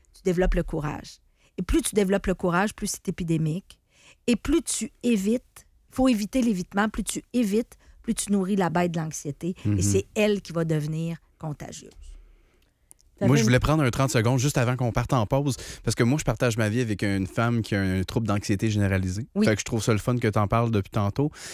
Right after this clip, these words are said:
Speaker 2: Puis de partager aussi le quotidien avec une personne qui a ces challenges-là tous les jours, faut, faut que ce soit une personne solide qui est avec.
Speaker 3: Ben oui.
Speaker 2: Puis moi, souvent, je, de la façon que je suis capable de la ramener, en tout cas, si jamais ça peut aider quelqu'un qui nous écoute en ce
Speaker 3: <clears throat>
Speaker 2: moment, moi, ce que je fais, là, c'est que j'y prends la face avec les deux mains, là,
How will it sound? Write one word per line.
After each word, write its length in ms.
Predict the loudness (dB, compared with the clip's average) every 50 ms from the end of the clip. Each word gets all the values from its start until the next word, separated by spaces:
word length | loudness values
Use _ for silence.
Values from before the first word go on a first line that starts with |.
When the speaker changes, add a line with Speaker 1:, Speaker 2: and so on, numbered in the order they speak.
| -16 -12 -4
Speaker 2:
Puis 320 | 0 2 2 2 2 0 -2 _ _ _ _ _ -4
de 140 | 0 0 2
partager 500 | 2 0 0 2 2 2 4 4 2 0
aussi 280 | 0 0 -2 -2 -2
le 100 | 0 0
quotidien 460 | 0 0 0 -2 -2 -2 0 2 2 2
avec 180 | 2 0 0
une 100 | 0 0
personne 360 | 0 0 -2 0 0 0 0
qui 80 | 0 -2
a 20 |
ces 160 | -2 -2 -2 -2
challenges-là 600 | 0 0 2 2 2 2 2 2 2 2 0 0
tous 140 | -2 -2 0
les 140 | 2 2 2
jours, 380 | 2 2 2 0 0 -2 -4 -6 -12
faut, 220 | -8 -4 -4 -4 -4
faut 160 | -2 -2 -2
que 100 | -2 0 0
ce 100 | -2 0
soit 140 | 0 0
une 60 | 0 0
personne 300 | 0 -2 0 0 -2 0
solide 380 | 0 0 0 0 0 -2 -4
qui 100 | -4 -4
est 80 | -2 0
avec. 340 | 0 0 0 -2 -6 -8 -14 -20 -20 -20 -14 -8
Speaker 3:
Ben 180 | -4 -2 0 2
oui. 40 | 2 4
Speaker 2:
Puis 320 | 4 4 4 4 2 0 -4 -10 -16 _ 0
moi, 200 | 2 4 4 4
souvent, 380 | 2 0 0 2 2 4 2
je, 100 | 2 2 0 -2 -2
de 120 | -2 0
la 120 | 0 0
façon 300 | 2 0 0 0 0 -2 -2
que 80 | -2
je 60 | -2 -4
suis 100 | -2 0
capable 300 | 0 2 2 2 2 4
de 60 | 4
la 80 | 4 4
ramener, 240 | 2 2 2 0 0
en 40 |
tout 60 | 0 -2
cas, 80 | -4
si 220 | -4 -4 -4 -2 0
jamais 180 | 2 2 2
ça 160 | 2 0 0
peut 140 | 0 2 2
aider 160 | 2 2 0
quelqu'un 260 | -2 -2 -2 -2 -2 -2
qui 100 | 0 0
nous 160 | 0 2 2
écoute 240 | 0 0 0 0 2
en 100 | 2 4
ce 40 | 4
Speaker 3:
<clears throat> 20 |
Speaker 2:
moment, 240 | 4 4 2 0 -2 -4 -8 -18 -20 -20 -20 -20 -20 -18 _ 0
moi, 140 | 2 2 2
ce 60 | 4
que 100 | 2 0
je 100 | 0 2
fais, 140 | 0 0 2
là, 120 | 2 0
c'est 120 | -2 -2
que 60 | -2 -2
j'y 120 | -4 -4
prends 180 | -4 -2 0 0
la 100 | 0 0
face 240 | 0 0 0 0
avec 160 | 0 -2 -2 -2
les 80 | -2
deux 100 | -2 0 0
mains, 200 | 0 -2 -2 -2
là, 120 | -4 -6